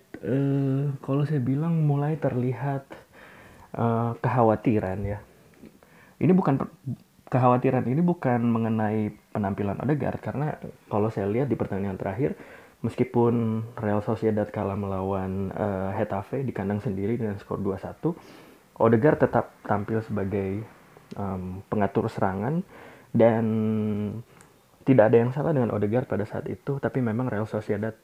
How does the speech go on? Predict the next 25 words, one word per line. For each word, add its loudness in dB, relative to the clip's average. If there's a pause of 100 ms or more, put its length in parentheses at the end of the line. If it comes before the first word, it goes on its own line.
(240)
kurang -2
hoki -6
aja. -4 (800)
Cuman 6
kalau 8
dilihat 6
trennya 4
Real 2
Sociedad -4
dalam -4 (640)
dua 0
pertandingan -4
terakhir, 2 (840)
sudah 8
jauh 10
lagi 8
dari 6
papan 2
atas, 0 (500)
terutama -2
setelah -4
kekalahan -4
melawan -2
Getafe -6
ini. -4